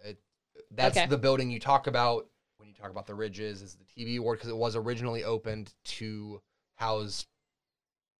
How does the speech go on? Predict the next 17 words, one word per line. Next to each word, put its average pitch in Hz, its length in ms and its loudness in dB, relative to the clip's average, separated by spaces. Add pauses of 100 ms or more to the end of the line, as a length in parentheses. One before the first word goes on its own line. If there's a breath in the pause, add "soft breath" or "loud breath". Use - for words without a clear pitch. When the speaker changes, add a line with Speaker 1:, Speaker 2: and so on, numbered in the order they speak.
(260)
Speaker 1:
uh, 107 320 -4
patients - 580 -8
who 101 80 -14
were 92 80 -10
suffering 180 260 0
Speaker 2:
Okay. 185 80 -2
Speaker 1:
from 98 140 -16
T 98 180 -16
B. 117 300 -8 (720)
It's - 180 -20
the 117 60 -4
last 127 240 4
abandoned 110 360 -4
building 107 260 -4
on 104 80 -8
the 98 80 -10
property. 131 640 4